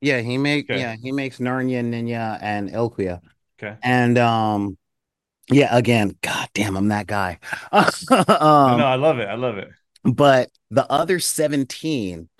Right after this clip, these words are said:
Speaker 1: were made specifically by Sauron.
Speaker 2: Ah.
Speaker 1: Okay, that, that, that was, he did that.
Speaker 2: Got
Speaker 1: He
Speaker 2: it.
Speaker 1: made those rings, and then he made the One Ring, and he poured, like, forty to sixty percent of his soul into the One Ring.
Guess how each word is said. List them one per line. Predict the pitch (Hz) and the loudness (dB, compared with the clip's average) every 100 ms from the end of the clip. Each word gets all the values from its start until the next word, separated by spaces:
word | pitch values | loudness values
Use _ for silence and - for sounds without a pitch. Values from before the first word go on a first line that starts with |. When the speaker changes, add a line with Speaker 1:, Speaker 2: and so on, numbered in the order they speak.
| _ _ | _ _
Speaker 1:
were | 113 131 | -4 -2
made | 123 120 117 | 0 -2 -4
specifically | - - 117 - - 156 165 - 151 139 | -8 -8 -6 -2 0 0 0 -2 -2 -2
by | 95 80 117 113 131 | -2 -6 -4 -4 -4
Sauron. | 117 - 123 104 80 - - _ _ _ _ - | -4 -2 0 0 -4 -10 -20 _ _ _ _ -20
Speaker 2:
Ah. | 92 95 95 98 98 95 92 90 87 85 80 | -16 -12 -10 -10 -8 -10 -12 -14 -16 -18 -16
Speaker 1:
Okay, | 87 98 92 | -12 -8 -6
that, | 104 113 92 | -2 -4 -2
that, | 104 110 - | -2 -2 -2
that | 101 104 | -2 0
was, | 110 113 101 - _ | 0 -2 -4 -10 _
he | - - 160 175 175 | -20 -10 0 2 4
did | 139 135 110 | 4 2 0
that. | - - _ _ _ _ _ _ | -10 -12 _ _ _ _ _ _
Speaker 2:
Got | 117 | -4
Speaker 1:
He | 131 | 0
Speaker 2:
it. | |
Speaker 1:
made | 156 156 143 | 0 -2 -2
those | 156 165 | -4 -4
rings, | 156 127 113 110 - _ _ _ _ - | -4 -4 -6 -10 -16 _ _ _ _ -6
and | 123 110 | -2 0
then | 123 | 0
he | 120 131 | 2 2
made | 131 131 | 4 4
the | 156 | 4
One | 165 180 143 | 6 6 4
Ring, | 98 76 60 - _ - | 2 -8 -14 -20 _ -8
and | 104 107 | -6 -2
he | 110 | -2
poured, | 98 - 127 123 113 | -2 2 6 6 4
like, | 110 101 90 - _ _ _ _ _ _ _ _ _ _ - - - | 2 2 0 -8 _ _ _ _ _ _ _ _ _ _ -14 -10 -10
forty | - 135 151 151 143 | -2 2 4 6 4
to | - 117 | 2 -4
sixty | - 135 - 143 | -2 -2 -2 -6
percent | 143 127 131 120 | -6 -6 -2 -2
of | 117 | -2
his | 107 101 | -4 -4
soul | - 143 135 104 98 - | -2 2 2 2 -2 -4
into | 117 117 127 | -4 -2 -2
the | 101 | -2
One | 101 101 92 | -2 -2 -2
Ring. | 123 135 85 73 | -2 -2 -4 -12